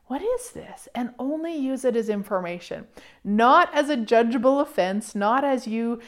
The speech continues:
now can judge the heck out of you. It's not that at all. It really is just this space of, like, "Wow, okay, what is this? What is this?" Yeah. Now, here's the last tool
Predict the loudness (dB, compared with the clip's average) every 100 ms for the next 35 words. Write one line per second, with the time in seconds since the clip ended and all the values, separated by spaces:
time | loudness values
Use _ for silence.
0 | -14 -2 2 4 4 2 0 -6 -6 -2
1 | 0 0 -2 -8 -6 -4 0 2 2 2
2 | -2 2 4 6 4 2 -2 -2 0 2
3 | 2 4 2 0 -2 -8 -14 _ _ -4
4 | -2 0 2 2 2 0 0 -4 -8 -8
5 | -8 -12 -12 -8 -8 -8 -10 -12 -10 -12
6 | -12 -10 -8 -10 -12 -14 -14 -14 -10 -8
7 | -8 -10 -18 -18 -18 _ -20 _ -6 -2
8 | 4 4 4 0 -12 -12 -12 _ _ _
9 | _ _ _ _ _ _ _ _ _ _
10 | -10 -6 -8 -10 _ _ _ _ -2 -2
11 | -2 -14 _ _ _ _ _ _ _ _
12 | _ _ _ _ _ _ _ -2 0 0
13 | -2 -6 -2 0 2 0 0 6 8 8
14 | 2 0 2 2 2